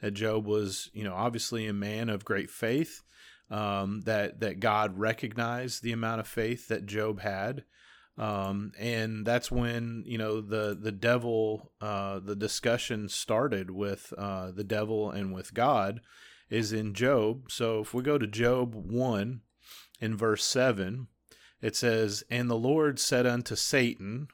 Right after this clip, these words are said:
Whence come, whence comest thou? Where are you fr-, where you, where have you been?" Uh, then Satan answered the Lord and said, "From going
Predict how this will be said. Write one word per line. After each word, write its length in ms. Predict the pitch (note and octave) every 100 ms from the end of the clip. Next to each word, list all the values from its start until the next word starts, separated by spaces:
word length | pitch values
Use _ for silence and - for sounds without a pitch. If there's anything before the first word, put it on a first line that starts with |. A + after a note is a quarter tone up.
| -
Whence 380 | G#2 A#2 C3+ -
come, 560 | - B2 A#2 A#2+ G2+ _
whence 640 | A2+ C#3 D#3+ F3+ - - - - - _ -
comest 560 | - C3 A#2+ - - A2
thou? 380 | G#2 D#2+ F2 - _
Where 160 | G#2+ A#2
are 40 |
you 140 | C3+ B2
fr-, 140 | -
where 220 | A#2+ A#2+
you, 180 | C#3+ C3+
where 180 | C3 C3
have 100 | C3+
you 80 | A#2+
been?" 300 | A2+ F#2 F2 _ _ - - - - -
Uh, 220 | G#2+ G#2
then 260 | G#2 C3+ C#3+
Satan 420 | - C#3 C3+ D#2+
answered 440 | G2 B2+ B2 C#3
the 100 | A#2+
Lord 360 | G#2+ G#2 G#2 A2+
and 160 | G#2 G2
said, 500 | - G2 G2 F#2+ -
"From 320 | - A2 G#2+
going 580 | B2 B2+ C#3 C#3 C#3